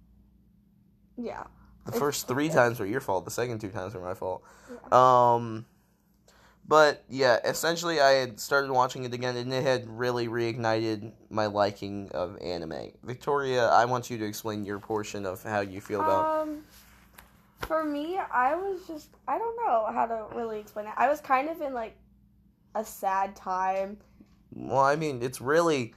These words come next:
Speaker 2: how did you find it
Speaker 1: I
Speaker 2: and what it means to you?
Speaker 1: I was on, um,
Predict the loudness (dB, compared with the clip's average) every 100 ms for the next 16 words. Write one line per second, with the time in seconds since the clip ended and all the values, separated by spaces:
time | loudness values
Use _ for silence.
0 | _ _ 0 8 8 6 -6 -6 6 8
1 | 8 4 -6 -8 -2 -2 0 -4 2 2
2 | 2 -2 -4 -4 -6 0 2 8 8 6
3 | 0 2 2 2 -2 -4 -2 0 -2 -6